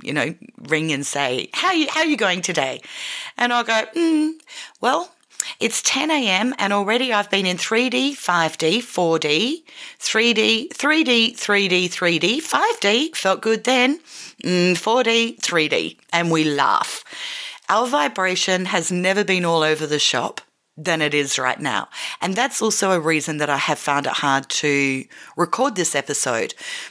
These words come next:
because I had to c-, hook in to the collective consciousness of what's going on globally, which is changing on a minute by minute basis, the vibration. And then I had to hook into <laughs> my vibration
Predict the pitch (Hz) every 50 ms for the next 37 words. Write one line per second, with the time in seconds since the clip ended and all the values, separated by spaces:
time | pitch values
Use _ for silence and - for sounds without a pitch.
0 | - _ - 185 185 - 180 175 185 170 165 - - - 262 - - 330 - -
1 | - - - - - - 302 - - - 220 190 160 156 185 220 233 - - -
2 | - - - _ - - 180 185 185 - - 180 196 196 - 196 180 - - -
3 | 185 - - - 165 - - 160 147 - 160 151 - 160 147 - - - 170 160
4 | 151 143 147 139 135 139 135 135 139 139 _ _ _ _ _ _ _ _ _ _
5 | _ _ - - - 196 220 226 233 190 156 127 120 113 160 156 147 - - -
6 | - - - - _ _ _ - - 147 139 - - - - _ - - - -
7 | 165 160 156 151 139 160 143 139 139 - - 147 147 143 147 151 156 151 143 -
8 | - 123 131 139 147 143 135 - - 147 147 170 165 - - - - - - -
9 | - - 123 127 - 127 123 - 127 131 135 127 - - - - - - - -
10 | - - - - - - - - - - 208 214 240 254 277 277 269 262 226 226
11 | - - 208 196 196 190 185 180 - - _ - - - - 226 226 - 214 190
12 | 185 - - 196 175 - 196 170 190 214 262 302 - - 190 - 135 - 151 135
13 | 123 - - 131 107 -